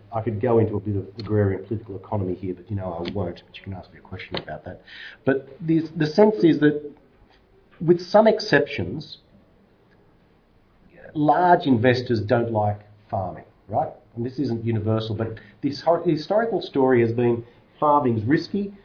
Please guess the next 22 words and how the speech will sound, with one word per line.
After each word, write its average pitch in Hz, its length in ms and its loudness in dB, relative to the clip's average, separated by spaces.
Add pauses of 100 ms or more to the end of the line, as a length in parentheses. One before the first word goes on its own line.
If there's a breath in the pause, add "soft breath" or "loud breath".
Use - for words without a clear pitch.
(300 loud breath)
farming 127 640 6
has 117 120 -6
got 123 220 -2
biological 131 600 6
rhythms 127 460 2
that 113 140 0
are 104 80 2
hard 127 380 4
to 110 100 -6
handle 127 420 2
by 127 140 2
large 127 340 4
investors. 131 580 -4 (280 soft breath)
So 196 120 2
historically, 220 600 2
large 175 400 2 (120)
companies 147 400 -4
have 139 160 -2
steered 147 360 -6
away 120 320 2
a 101 100 -2
bit 101 160 -6